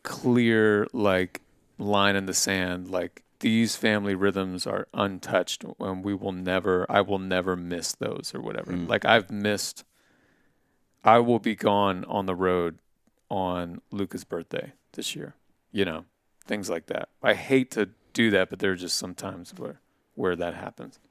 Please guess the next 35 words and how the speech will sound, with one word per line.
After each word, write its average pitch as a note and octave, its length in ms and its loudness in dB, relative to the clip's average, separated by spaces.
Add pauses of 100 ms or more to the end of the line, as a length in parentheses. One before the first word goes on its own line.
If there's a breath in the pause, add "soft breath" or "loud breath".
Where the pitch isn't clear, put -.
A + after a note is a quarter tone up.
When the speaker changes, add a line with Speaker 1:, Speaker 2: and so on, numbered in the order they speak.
Speaker 2:
Yeah. E2+ 220 -2 (1040 soft breath)
Speaker 1:
So. F2+ 320 0 (500 soft breath)
Speaker 2:
Yeah, F#2 240 2
I, B2+ 40 4
th-, C3+ 160 2
I - 20 2
think G3 240 4
for - 180 2
us, A2 320 4
and B2 120 0
I - 20 4
mean, G#2 220 0
I, - 100 -4 (140)
you A2 140 -4
know, F2 80 0
all A2 200 6
of F#2 80 0
this F#2 180 -4
comes F#2 300 -2
with F2+ 100 -2
an D#2+ 100 -8
asterisk. - 720 -4 (480)
I D3 100 -2
just, D#3 220 0
I A2+ 60 2
really A2 320 2
love F2+ 280 0
family D#2 320 -8
dinner B1+ 320 -12
together. G1+ 380 -14 (680)
Like, G2+ 180 -8
Speaker 1:
Mm-hmm. G2+ 60 -12
Speaker 2:
that's F#2+ 220 0
it. F2+ 160 -4
That's, - 320 -2